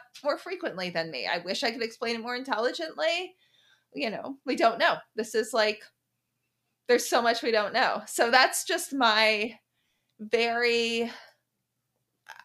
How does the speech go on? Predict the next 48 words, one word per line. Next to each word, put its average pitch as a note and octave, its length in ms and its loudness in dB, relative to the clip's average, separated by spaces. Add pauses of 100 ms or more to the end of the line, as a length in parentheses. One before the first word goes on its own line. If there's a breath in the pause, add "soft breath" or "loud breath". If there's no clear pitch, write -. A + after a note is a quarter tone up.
(140)
I, G#3+ 100 2 (380)
I, A#3+ 100 4
I - 20 6
want A#3+ 200 6
this - 180 0
studied. - 440 2 (160)
I A3 60 4
agree. A3+ 380 2
Like, G#3 160 2
why B3 280 4
couldn't F#3 240 -2
I? F#2 160 -2
That's G#3+ 240 0
a C4 80 -2
very G3+ 340 0
good B3 180 0
question. E4+ 500 0
But - 240 -18 (120)
that's A#3 160 0
just A3+ 180 -2
my A3+ 140 4
guess F3+ 320 2
right C4+ 220 2
now. F#3 360 0 (220)
Do A3+ 100 2
I F#3 100 4
think A3+ 220 0
I, B3 200 2
that's - 260 0 (140)
the F#3 140 -4
right F3 240 -2
answer? A3+ 320 -6
I - 180 2
have G4+ 140 2
no G#4+ 180 0
idea. A4 320 0 (240)
This B3 160 -4
is C4 180 -8
what A#3 220 4 (420 soft breath)
I A#3 180 6
think G#3+ 560 -4
based G#3+ 380 2
on A3 120 4
the G3+ 100 -2
amount F#3+ 480 -2
I F#3+ 160 4
have G3 160 0
experienced F3+ 840 -8